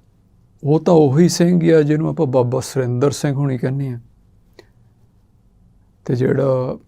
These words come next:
ਫੈਡਰੇਸ਼ਨ ਦੇ ad hoc ਕਮੇਟੀ ਪੰਜ ਮੈਂਬਰ ਦਾ ਵੀ ਮੈਂਬਰ ਸੀ ਤੇ ਲਿਬਰੇਸ਼ਨ ਫੋਰਸ ਦਾ ਲੈਫਟੀਨੈਂਟ ਜਨਰਲ ਵੀ ਸੀ।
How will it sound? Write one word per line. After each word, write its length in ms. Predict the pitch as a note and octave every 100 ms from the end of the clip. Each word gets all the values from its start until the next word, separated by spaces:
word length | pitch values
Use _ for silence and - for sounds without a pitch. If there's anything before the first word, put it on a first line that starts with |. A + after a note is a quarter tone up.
| _
ਫੈਡਰੇਸ਼ਨ 760 | - - B2+ A#2+ C3+ C3+ - C#3
ਦੇ 260 | C3 - B2
ad 100 | B2
hoc 240 | A#2+ B2+ -
ਕਮੇਟੀ 600 | - B2+ B2 - D#3+ B2+ B2+
ਪੰਜ 360 | - C3 B2
ਮੈਂਬਰ 420 | B2 A#2+ A#2+ B2
ਦਾ 140 | A#2+ C#3+
ਵੀ 120 | D#3+
ਮੈਂਬਰ 440 | C#3+ B2+ B2+ C3
ਸੀ 280 | C3+ - C#3
ਤੇ 160 | C#3+ C#3+
ਲਿਬਰੇਸ਼ਨ 560 | B2 A#2+ B2 A#2+ C#3+
ਫੋਰਸ 320 | B2 C#3 A#2 -
ਦਾ 80 |
ਲੈਫਟੀਨੈਂਟ 600 | F3 B2 B2 - D#3+ D3+
ਜਨਰਲ 360 | B2 B2+ B2+ B2+
ਵੀ 140 | C3+
ਸੀ। 140 | C#3